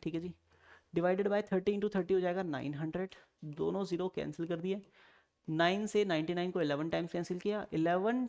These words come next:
टू जा ट्वेंटी टू, तो ट्वेंटी टू शीट्स चाहिए साहब, तो ऑप्शन B is the correct answer। चलिए आगे बढ़ते हैं नेक्स्ट पॉइंट पे, ठीक है। Hope so आपको ये समझ में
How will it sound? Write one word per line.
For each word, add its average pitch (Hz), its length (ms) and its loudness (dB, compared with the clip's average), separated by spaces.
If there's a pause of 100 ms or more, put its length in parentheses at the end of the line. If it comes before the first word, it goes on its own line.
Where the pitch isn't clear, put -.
टू 175 180 0
जा 185 160 2
ट्वेंटी 170 440 -2
टू, 180 220 -4
तो 208 100 -6
ट्वेंटी 190 360 -4
टू 214 160 -4
शीट्स - 340 -6
चाहिए 151 220 -4
साहब, - 300 -6 (440)
तो 185 140 2 (120)
ऑप्शन 180 320 -4
B 170 140 -2
is 156 80 -6
the 170 120 -2 (340)
correct 170 320 -2
answer। 151 280 0
चलिए 160 280 0
आगे 156 140 -2
बढ़ते 156 240 -4
हैं 175 60 0
नेक्स्ट 156 240 -4
पॉइंट 180 200 -6
पे, 208 160 -4 (640)
ठीक 170 180 0
है। 180 160 -6
Hope 180 180 -2
so 208 120 0
आपको 196 180 -2
ये 196 60 2
समझ 180 240 -4
में 175 140 -4